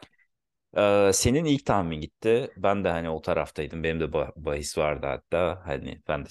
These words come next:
kazanır diyordum Steelers. Yani kazanır demiyordum da en azından artı dört gelir diyordum.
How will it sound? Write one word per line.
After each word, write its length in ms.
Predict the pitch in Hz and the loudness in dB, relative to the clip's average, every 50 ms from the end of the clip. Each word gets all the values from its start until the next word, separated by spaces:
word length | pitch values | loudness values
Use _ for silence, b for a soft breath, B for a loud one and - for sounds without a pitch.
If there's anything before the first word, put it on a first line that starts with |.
| - - | -14 -10
kazanır 440 | - 73 73 76 67 69 69 69 | -10 -6 -6 -6 -6 -8 -10 -8
diyordum 260 | 73 73 64 - 65 - | -8 -8 -8 -8 -10 -14
Steelers. 600 | - - - 69 67 73 76 - - - - - - | -14 -12 -10 -8 -8 -8 -8 -8 -10 -12 -12 -6 -6
Yani 160 | 76 71 69 | -6 -4 -4
kazanır 400 | - - 85 95 113 117 123 131 | -4 -4 -4 -2 -2 -2 -2 -2
demiyordum 380 | 120 101 95 - 165 160 - 80 | -4 -4 -4 -8 -8 -10 -8 -6
da 60 | 78 | -6
en 80 | 80 | -6
azından 360 | 80 76 76 82 78 76 78 80 | -6 -8 -8 -8 -6 -6 -4 -4
artı 340 | 78 76 76 - - - - | -4 -4 -6 -8 -10 -4 -2
dört 240 | 85 82 80 - _ | 0 0 -2 -4 _
gelir 340 | - 85 85 85 80 76 | -4 -4 -2 -2 -4 -4
diyordum. 400 | - 71 64 65 - 165 160 190 | -6 -6 -6 -6 -6 -8 -8 -10